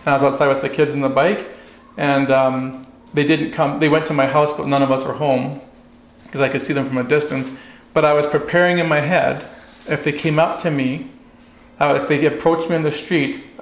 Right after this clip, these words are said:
I had all of them going through my head: John eight, John ten, and I was gonna ask them specifically these texts.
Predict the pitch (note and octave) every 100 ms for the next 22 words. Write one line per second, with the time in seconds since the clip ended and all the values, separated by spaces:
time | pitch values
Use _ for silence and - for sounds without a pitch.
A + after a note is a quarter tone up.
0 | - C#3+ C#3 C#3+ C#3 C#3 C#3+ D3 D3 D3
1 | D3 D3 D3+ D3+ C3+ - - C3 C3+ C#3+
2 | D3 - C3 C3 C#3 C#3+ D#3 - - -
3 | - C#3+ C3+ C3+ C#3 C#3 D3 D3 - C3+
4 | - C#3+ - C#3+ - C#3+ C3 C3+ B2 -
5 | D#3+ F3 E3 - - -